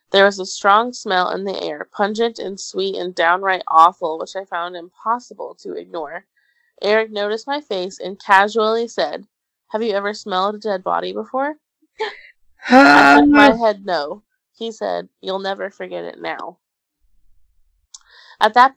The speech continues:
Speaker 1: point, we came into a clearing in the woods where the foul odor really ramped up. I've always had a strong stomach, but even this was excessive.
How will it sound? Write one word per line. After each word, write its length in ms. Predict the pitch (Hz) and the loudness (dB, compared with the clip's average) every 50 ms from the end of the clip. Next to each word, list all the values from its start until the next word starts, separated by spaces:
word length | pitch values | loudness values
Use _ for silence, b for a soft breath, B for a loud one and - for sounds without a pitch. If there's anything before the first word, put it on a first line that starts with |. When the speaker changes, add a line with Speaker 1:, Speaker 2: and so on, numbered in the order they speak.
| _ _ | _ _
Speaker 1:
point, 220 | 254 226 202 185 | 0 2 2 0
we 100 | 196 196 | -6 -8
came 200 | - 214 202 196 | -6 -6 -4 -4
into 260 | 202 208 214 - 233 | -4 -6 -2 0 0
a 80 | 233 233 | 0 0
clearing 380 | - - 233 208 190 190 185 | -2 -4 -4 -4 -4 -4 -6
in 120 | 190 196 214 | -6 -4 -4
the 80 | 220 | -2
woods 320 | 220 208 185 175 175 175 - | 0 0 0 0 0 -2 -4
where 80 | 185 | -4
the 100 | 185 196 190 | -4 -6 -2
foul 340 | - 196 175 180 196 202 - | 4 6 6 8 6 6 4
odor 440 | 185 180 180 180 175 175 - - _ | 2 0 0 0 -2 -2 -4 -8 _
really 320 | - 185 185 185 185 185 180 | -4 -2 0 0 0 0 -2
ramped 440 | 175 175 175 175 170 180 - - | -2 -2 -2 -2 -2 -4 -4 -4
up. 220 | 190 - - - - _ _ b b b b b b b | -2 -2 -2 -2 -4 _ _ b b b b b b b
I've 140 | - 190 202 | 2 4 6
always 300 | 208 214 226 233 247 240 240 | 6 6 6 6 4 4 4
had 120 | 233 220 | 4 4
a 60 | 214 214 | 4 2
strong 360 | - - 196 175 175 185 202 | 2 4 6 6 6 6 2
stomach, 440 | - - - 196 190 175 165 180 - | -4 -4 -4 -2 -2 -2 -6 -4 -6
but 140 | 185 170 - - | -6 -8 -6 -6
even 320 | 175 196 196 196 190 190 | -8 -6 -6 -6 -6 -2
this 280 | 180 180 190 190 - - | -2 -2 -2 -2 -6 -10
was 140 | 185 190 180 | -12 -12 -12
excessive. 720 | 170 - - - 170 180 180 - - 82 90 - 196 _ | -16 -12 -6 -4 -4 -4 -4 -6 -6 -4 -4 -6 -8 _